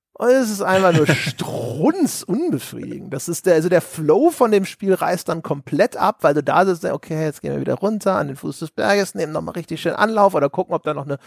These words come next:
Speaker 1: Sprungfeder irgendwo ist. Und das ist so antithetisch zu dem, wie ich Sonic verstehe, dass ich das auch, also das ist für mich ehrlich gesagt, sind das dann auch wieder, äh, Fehler im Leveldesign, die verste-, entstehen wahrscheinlich auch wieder aus bestimmten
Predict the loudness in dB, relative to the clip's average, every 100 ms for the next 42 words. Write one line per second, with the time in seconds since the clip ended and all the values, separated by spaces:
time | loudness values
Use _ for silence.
0 | -20 -18 -2 4 4 4 2 4 4 4
1 | 2 0 -4 -2 -4 -6 -20 -20 -20 -20
2 | -2 2 2 0 -8 _ _ 0 0 0
3 | 2 2 4 2 2 -2 0 2 2 0
4 | -2 -4 0 0 0 -2 -4 -4 -4 0
5 | 0 0 -4 -8 -8 -12 -4 -4 -4 _
6 | -20 _ 0 0 -2 -2 -2 0 4 4
7 | 4 2 -2 -4 -4 -6 -6 -10 -8 -2
8 | 2 2 0 0 0 0 -2 0 2 0
9 | -6 -4 -2 -2 -2 0 0 2 2 0
10 | 0 -6 -8 -2 2 2 2 0 0 -4
11 | -6 -6 -6 -8 -8 -6 -6 -8 -12 -14
12 | -6 -6 0 2 2 2 0 0 0 2
13 | 2 2 -2 -4 -4 -4 -8 -10